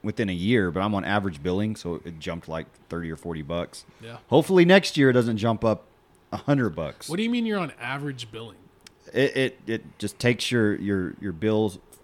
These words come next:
Speaker 1: average from last year, it breaks it up per month, and it's all the same amount every
Speaker 2: So
Speaker 1: month that you pay.
Speaker 2: So you pay,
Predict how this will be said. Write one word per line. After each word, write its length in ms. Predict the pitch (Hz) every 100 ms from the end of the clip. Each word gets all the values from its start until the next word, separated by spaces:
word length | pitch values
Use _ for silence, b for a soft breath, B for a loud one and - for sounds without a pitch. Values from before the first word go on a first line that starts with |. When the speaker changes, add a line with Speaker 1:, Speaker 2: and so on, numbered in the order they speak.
| _ _ _ -
Speaker 1:
average 320 | 104 107 107
from 180 | - 95
last 360 | 101 110 - -
year, 120 | 107
it 60 |
breaks 320 | 71 101 98 -
it 80 |
up 220 | 95 98 - _ _
per 180 | - 98
month, 300 | 98 101 - - - -
and 480 | - 85 82 78 76 - -
it's 180 | 85 101
all 320 | 90 90 90
the 120 | 82
same 260 | - 85 82
amount 300 | 80 71 -
every 180 | 90 90
Speaker 2:
So 60 | 90
Speaker 1:
month 140 | 95
that 60 | 101
you 120 | 87
pay. 240 | - 71 71
Speaker 2:
So 140 | -
you 280 | 147 143 175
pay, 640 | 175 160 139 127 120 110